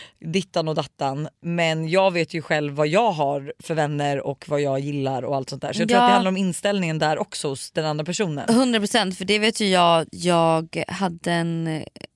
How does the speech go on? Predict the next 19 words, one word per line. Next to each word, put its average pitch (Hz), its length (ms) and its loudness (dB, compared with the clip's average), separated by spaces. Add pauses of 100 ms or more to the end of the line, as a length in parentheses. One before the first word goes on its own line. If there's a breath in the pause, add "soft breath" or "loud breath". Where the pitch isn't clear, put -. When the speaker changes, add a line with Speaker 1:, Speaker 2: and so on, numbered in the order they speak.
(260)
Speaker 2:
kompis 175 480 -4
back 170 200 -4
in 165 60 -4
the 165 60 -4
day 165 200 0
som 175 280 -2
så - 140 -4
här, 160 180 2 (680 soft breath)
hon 254 120 0
kunde 254 300 2
nästan 214 320 0
inte 180 180 -4
gå 170 200 0
på 175 80 -8
toaletten 190 960 -2
från 180 260 -2
en 196 140 2
middag. 196 520 -2
Speaker 1:
Ah. 214 380 -4